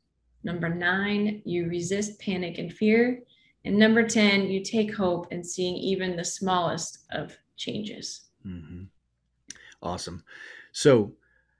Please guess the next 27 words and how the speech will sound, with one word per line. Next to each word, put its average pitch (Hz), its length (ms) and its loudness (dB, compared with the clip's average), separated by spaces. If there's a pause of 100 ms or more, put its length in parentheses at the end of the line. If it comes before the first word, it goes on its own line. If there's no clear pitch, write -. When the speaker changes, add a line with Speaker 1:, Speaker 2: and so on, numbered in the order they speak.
(1000)
Speaker 2:
thanks 156 220 6
everyone 117 400 6
for 104 140 -4
tuning 117 340 4
in 110 280 4
to 101 300 -2
the 95 60 -2
Patrick 98 320 -6
Doyle 104 220 -2
Show. 101 440 -2 (280)
Um, 92 520 -6
I 104 60 -8
hope 117 360 0
you 113 120 4
enjoyed 107 320 2
it. 98 100 -2
Hope 127 340 -4
it's 113 160 -2
helpful. 110 580 -2
Hope 123 200 -2
it 117 80 -4
helps 120 240 -4
you 120 80 2
move 110 240 2
towards 104 240 -2
some 95 120 -4
freedom. 104 560 -2